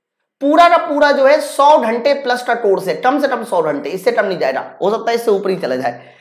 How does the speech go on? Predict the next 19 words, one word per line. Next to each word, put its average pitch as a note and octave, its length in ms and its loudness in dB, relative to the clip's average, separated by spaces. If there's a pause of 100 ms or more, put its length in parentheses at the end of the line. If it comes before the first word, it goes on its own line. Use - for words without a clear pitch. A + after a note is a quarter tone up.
(280)
क्लास C4+ 320 6
क्वेश्चन D#4+ 340 4
पीडीएफ D4 340 2
मिलेगी C#4 340 2
आपको, B3+ 260 4
जैसे A3 240 0
मैंने A#3 200 -2
बताया, G#3 360 2
दिखाया, F#3 400 -2 (600)
ये A3+ 100 2
तो E4 180 4 (180)
क्वेश्चन C4 420 2
पीडीएफ F#3+ 340 0
थी, D#3+ 80 -2
क्लास B3 340 2
पीडीएफ G3+ 220 2
भी D#3+ 120 -4
होती B2+ 280 -4
है। - 140 -14